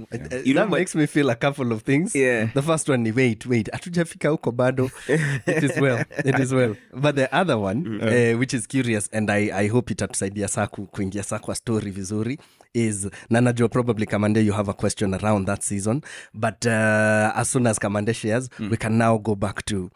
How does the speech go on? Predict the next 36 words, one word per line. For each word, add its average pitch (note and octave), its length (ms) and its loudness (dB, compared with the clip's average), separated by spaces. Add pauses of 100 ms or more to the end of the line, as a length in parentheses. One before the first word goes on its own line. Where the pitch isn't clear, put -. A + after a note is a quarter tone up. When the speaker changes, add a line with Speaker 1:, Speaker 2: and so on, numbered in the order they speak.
(600)
Speaker 2:
was B2+ 220 4
there D#3 180 0
a A#2+ 80 -8 (100)
time B2 340 0
in G#2+ 100 -4
your G2+ 140 -4
life A2 380 -10
that - 180 -10
you G#2 100 -8
ever G2 200 -8 (100)
thought - 360 -10
you'd F2+ 240 -12
leave G#2+ 280 -8
the F#2+ 160 -10
country G2 400 -8
to - 200 -14
perform? F2 460 -10 (160)
Unajua, G2 480 -4 (440)
did B2 160 2
you B2+ 100 6
see A#2+ 300 4
it - 140 0
for G#2+ 120 0
yourself G#2 500 2
at, - 140 -10
I G2+ 140 -6
don't G#2+ 160 0
know, G2+ 100 -2
ten G#2+ 300 -2
years G2 240 -2
old, G2+ 280 -2
at E2+ 140 -10
fifteen, G2 600 -6
at - 160 -12
seven, G#2 400 -4
uko, G2 220 -6